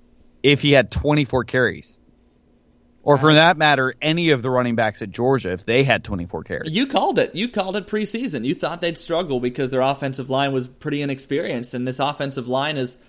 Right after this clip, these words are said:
Speaker 2: been good at times, and then when they're not good and they're getting worse as the season's going on, it's not been great.
Speaker 1: It's, it's not been great. It's not been great. It's been pretty ugly,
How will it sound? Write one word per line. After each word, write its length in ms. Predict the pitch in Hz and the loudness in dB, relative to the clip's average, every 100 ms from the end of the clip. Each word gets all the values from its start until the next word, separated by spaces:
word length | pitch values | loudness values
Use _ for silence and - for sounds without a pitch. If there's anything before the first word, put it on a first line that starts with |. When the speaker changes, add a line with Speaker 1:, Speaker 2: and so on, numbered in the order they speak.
| _ _ _ _ _ - 139 _ _ - | _ _ _ _ _ -20 -20 _ _ -4
Speaker 2:
been 240 | 160 160 | -2 0
good 180 | 143 151 | 2 2
at 140 | 185 - | 2 -2
times, 480 | 127 117 120 175 | -2 -2 -4 -8
and 200 | - 139 | -4 -2
then 120 | 131 135 | 0 -2
when 100 | 135 | -2
they're 100 | 131 | -2
not 280 | 139 202 | -2 -4
good 240 | - 123 165 | -4 -2 -2
and 100 | 139 | -2
they're 80 | 135 | -2
getting 300 | 147 143 131 | -2 -2 0
worse 260 | 135 139 | 0 -2
as 140 | 135 123 | -8 -6
the 80 | 123 | -8
season's 400 | - 135 135 123 | -4 -4 -4 -6
going 300 | 131 120 120 | -4 -4 -6
on, 280 | 143 151 | -6 -6
it's 320 | 123 - - - | -8 -10 -18 -8
not 180 | 123 127 | -8 -6
been 140 | 127 | -6
great. 340 | 139 170 - - _ _ _ _ _ - | -2 -2 -4 -12 _ _ _ _ _ -10
Speaker 1:
It's, 280 | 110 - - | -10 -10 -10
it's 200 | 117 - | -10 -2
not 200 | 127 117 | 2 2
been 140 | 107 90 | 0 -4
great. 240 | 85 - - | -8 -8 -8
It's 180 | 117 | -2
not 160 | 135 113 | 0 0
been 140 | 101 | 0
great. 160 | 85 82 | -4 -6
It's 100 | 92 | -4
been 300 | - 143 117 _ _ _ | -2 -2 -4 _ _ _
pretty 240 | - 170 139 | 2 6 8
ugly, 360 | 120 95 80 | 6 4 -8